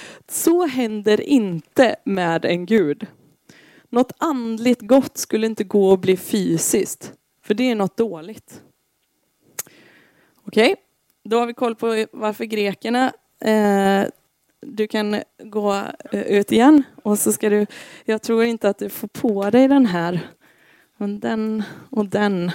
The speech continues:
Och sen så ska du nog få en sköld och ett svärd av Wesley här. Eh, i romarriket så var det lag att,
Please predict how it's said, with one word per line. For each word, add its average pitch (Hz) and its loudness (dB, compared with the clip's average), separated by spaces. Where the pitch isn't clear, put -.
Och 208 -2
sen 202 0
så 196 0
ska 208 -2
du 196 -4
nog 185 -8
få - -2
en 180 2
sköld 202 2
och 180 -2
ett 175 -10
svärd 196 -4
av 175 -2
Wesley 190 0
här. 170 -2
Eh, 233 2
i 294 6
romarriket 208 0
så - 0
var 196 2
det 180 -6
lag 294 0
att, - -8